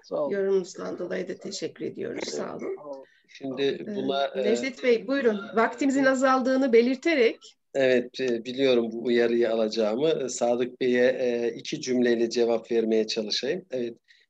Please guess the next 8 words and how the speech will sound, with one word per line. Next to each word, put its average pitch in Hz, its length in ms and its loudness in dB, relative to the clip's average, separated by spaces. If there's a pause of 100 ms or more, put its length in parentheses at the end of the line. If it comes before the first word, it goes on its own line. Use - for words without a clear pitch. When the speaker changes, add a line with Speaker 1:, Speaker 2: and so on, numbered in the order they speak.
Speaker 3:
sevgi 131 400 2
somut 139 480 -2
bir 139 140 -2
kavramdır 120 560 0
ama, 156 360 2 (200)
e, 120 340 0 (120)
özveriyle 135 640 0
somutlaştırılabilir. 123 1300 -4